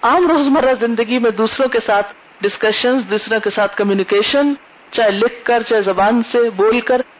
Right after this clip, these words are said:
یہ بہت فائدہ دیتی ہے۔ بعض اوقات آپ کسی کا سامنا نہیں کر سکتے، بول کے کچھ نہیں کہہ سکتے، لکھ کر بات کر لیں، معافی مانگ لیں، دوسرے کی تعریف کر دیں، دوسرے کے لیے اچھے بول بول دیں۔ قرآن پاک میں اللہ تعالیٰ کیا فرماتے ہیں؟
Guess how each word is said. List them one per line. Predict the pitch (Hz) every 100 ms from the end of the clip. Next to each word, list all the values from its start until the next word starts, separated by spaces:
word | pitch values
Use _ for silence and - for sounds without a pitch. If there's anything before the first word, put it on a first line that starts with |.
| -
یہ | 285
بہت | 330 349
فائدہ | 285 220 208
دیتی | 190 175 170
ہے۔ | 160 - - - - -
بعض | 240
اوقات | 285 339
آپ | 311 302
کسی | 302 349
کا | 339
سامنا | 320 247 254 311
نہیں | 339
کر | 302 277
سکتے، | 285 262 - 302 - - -
بول | 202 277 -
کے | 370
کچھ | 349 -
نہیں | 330
کہہ | 330 311
سکتے، | 320 320 359 349 - - -
لکھ | 254 285 -
کر | 285 - -
بات | 202 190
کر | 196
لیں، | 165 165 170 - - - - - - - -
معافی | 254 262 294
مانگ | 247 202 190
لیں، | 180 165 - -
دوسرے | - 262 302
کی | 302 302
تعریف | 277 262 311 -
کر | 247
دیں، | 202 190 170 - -
دوسرے | - 262 302
کے | -
لیے | 285 294
اچھے | 254 - 311
بول | 240 294 320
بول | 254 208
دیں۔ | 196 185 - - - - -
قرآن | 202 208
پاک | 202 214
میں | 220
اللہ | 208
تعالیٰ | 202 202 214
کیا | 226
فرماتے | 220 226 220 214
ہیں؟ | 233